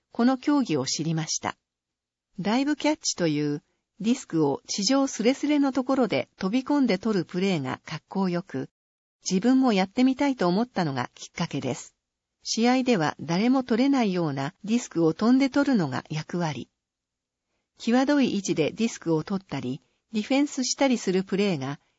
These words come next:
野球の経験と結びついています。また、選手同士で反則などのジャッジを行うため、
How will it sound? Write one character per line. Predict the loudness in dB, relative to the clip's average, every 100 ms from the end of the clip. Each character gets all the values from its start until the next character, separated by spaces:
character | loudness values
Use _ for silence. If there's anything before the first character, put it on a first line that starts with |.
| -6
野 | -4 -2
球 | 2 4
の | 4
経 | 4 0
験 | 2 -2 0
と | 2
結 | 2 0 -2
び | 0
つ | 0
い | 0
て | -2
い | -8
ま | -6 -8
す。 | -10 -20 _ _ _ _ _ _ _ _ _ _
ま | -6 -2
た、 | -2 -4 _ -6
選 | 0 0
手 | 0 0
同 | 2
士 | 0 0
で | -2 -2
反 | -6 -2 -2
則 | -2 0
な | 2 2
ど | 2
の | 2
ジ | 0
ャ | -2
ッ |
ジ | 0 0
を | 0
行 | 0
う | 0 0 0
た | -2
め、 | -2 -4